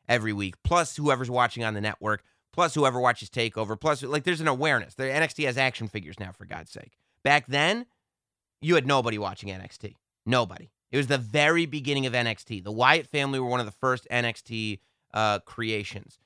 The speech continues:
So for me, the canon of Bray Wyatt and the Wyatt family starts in May of two thousand thirteen when they get to W W E. But let's listen, just because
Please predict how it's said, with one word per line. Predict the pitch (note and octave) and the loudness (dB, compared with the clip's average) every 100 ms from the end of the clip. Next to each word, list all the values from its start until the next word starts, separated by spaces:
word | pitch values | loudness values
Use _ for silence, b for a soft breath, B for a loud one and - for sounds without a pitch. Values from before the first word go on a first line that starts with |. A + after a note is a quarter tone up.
| _ - | _ 2
So | F3 | 2
for | C#3 D#3 | 4 0
me, | D3 F#3+ | 0 -2
the | G#3 C#3+ | -2 -6
canon | - D#3 F3 F3 E3+ | -4 -2 0 2 0
of | D#3+ C3+ C#3 C3+ G#2+ | 0 2 2 0 -4
Bray | B2 C3+ | -2 0
Wyatt | B2+ B2 A#2+ | 2 2 2
and | A#2 | -4
the | |
Wyatt | A2 A2 G#2+ | 0 0 0
family | - G#2+ G#2 G2+ | -4 -4 -4 -8
starts | - - C3 B2 A#2 - - _ _ _ _ _ _ _ - | -10 -2 2 2 0 -8 -20 _ _ _ _ _ _ _ -2
in | C#3+ C3 | 0 0
May | C3 C#3 D3 | 0 0 0
of | C3 | 0
two | D3 C#3 | -4 -2
thousand | A#2 B2 A#2 | 0 0 -2
thirteen | B2 A#2 - A2+ G#2+ | -2 -2 -2 -6 -4
when | G#2 | -4
they | G#2 G2 | -6 -6
get | A2+ A2 | -8 -8
to | A2+ | -8
W | G2 G2+ G#2 | -6 -6 -6
W | G#2 G2 G2+ | -8 -8 -10
E. | G2+ | -10
But | G2+ - | -12 -6
let's | D#3 A3 - | 0 0 -2
listen, | F3 F#3 - A#2+ G2+ | -4 -4 -2 -8 -6
just | C#3+ - | -12 -10
because | A#3 G#3+ F#3+ E3 C#3+ | -6 0 2 0 -4